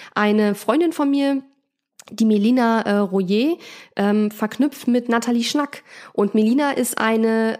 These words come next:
die sehr viel über das Thema Schüchternheit schreibt. Ja, sie bringt auch demnächst ein Buch raus zum Thema Schüchternheit, kann ich gerne in die Shownotes packen. Und die Nathalie ist ein Business Coach speziell für Introvertierte. Und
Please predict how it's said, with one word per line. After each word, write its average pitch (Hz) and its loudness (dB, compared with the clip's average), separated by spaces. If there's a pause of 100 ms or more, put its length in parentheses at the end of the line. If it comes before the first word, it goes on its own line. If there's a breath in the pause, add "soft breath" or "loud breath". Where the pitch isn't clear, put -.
die 214 0
sehr 226 0
viel 240 0
über 220 0
das 214 0
Thema 208 0
Schüchternheit 202 0
schreibt. 214 0
Ja, 202 2
sie 190 0
bringt 240 0
auch 214 -2
demnächst 214 2
ein 185 0
Buch 262 -2
raus 240 0
zum 208 0
Thema 196 0
Schüchternheit, 214 0 (120)
kann 208 0
ich 214 0
gerne 196 2
in 196 2
die 190 0
Shownotes 233 0
packen. 226 -2 (480 loud breath)
Und 196 2
die 220 4
Nathalie 269 2
ist 233 -2
ein 214 2
Business 269 2
Coach 240 2
speziell 226 0
für 226 -2
Introvertierte. 240 0 (920)
Und 214 2